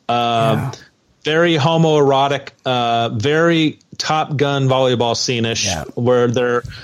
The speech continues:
Speaker 1: they're wrestling in mud, dudes. And,
Speaker 2: It's
Speaker 1: um,
Speaker 2: gay sex would be less gay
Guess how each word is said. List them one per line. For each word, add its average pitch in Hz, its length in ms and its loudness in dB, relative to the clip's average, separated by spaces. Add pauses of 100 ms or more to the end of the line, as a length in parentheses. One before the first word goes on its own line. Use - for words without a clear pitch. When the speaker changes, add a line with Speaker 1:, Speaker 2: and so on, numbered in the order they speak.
(380)
Speaker 1:
they're 147 220 2
wrestling 151 720 0
in 127 160 0
mud, 113 560 -2
dudes. 110 760 -2 (360)
And, 135 560 -6 (140)
Speaker 2:
It's 143 340 0
Speaker 1:
um, 127 240 -4
Speaker 2:
gay 175 320 2
sex 147 480 0
would 120 160 2
be 117 140 2
less 110 280 2
gay 107 440 -2